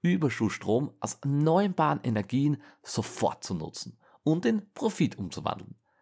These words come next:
Beim Bitcoin Mining werden einfach digitale Währungen, also Bitcoin,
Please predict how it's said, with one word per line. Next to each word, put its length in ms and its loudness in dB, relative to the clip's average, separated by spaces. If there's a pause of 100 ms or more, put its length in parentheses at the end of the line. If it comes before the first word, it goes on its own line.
(360)
Beim 180 0
Bitcoin 380 0
Mining 400 -2
werden 180 2
einfach 280 0 (260)
digitale 600 4
Währungen, 400 2
also 200 -4
Bitcoin, 540 -2